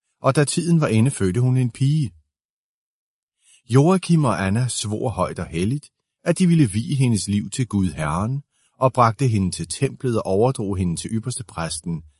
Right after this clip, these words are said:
Zakarias, der kyssede hende og velsignede hende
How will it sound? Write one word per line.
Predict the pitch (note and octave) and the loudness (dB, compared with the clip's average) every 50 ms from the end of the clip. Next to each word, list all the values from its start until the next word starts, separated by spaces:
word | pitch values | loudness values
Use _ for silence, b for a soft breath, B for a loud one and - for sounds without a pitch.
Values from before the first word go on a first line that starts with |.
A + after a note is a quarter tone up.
| _ _ _ _ - - | _ _ _ _ -12 -8
Zakarias, | - B2 G#2+ - - F#2 E2+ E2 A2+ E3 E3+ - F2 B1+ A#1 - - - - _ _ _ _ _ _ _ _ - | -4 -4 -4 -4 -4 -8 -6 -4 -2 -4 -4 -4 -8 -10 -10 -12 -12 -12 -14 _ _ _ _ _ _ _ _ -6
der | A#2 A#2 - | -6 -6 -6
kyssede | - - F3 F#3+ F#3 - - F#3+ F3+ E3+ | 0 2 4 4 4 2 0 0 2 2
hende | D#3 E3 D#3+ D#3 D3+ D3+ D#3 - _ _ _ _ _ _ | 2 2 0 0 0 -2 -4 -6 _ _ _ _ _ _
og | - D3 D#3 D#3 | -4 -2 2 2
velsignede | D#3 C#3 B2+ - - C3+ G#2+ C3 C3+ C3+ B2 | 2 2 0 -2 -4 -4 -2 0 0 0 2
hende | A2+ A2+ A2 A2 G#2+ G#2 A2 A#2 | 2 2 4 4 2 2 0 -2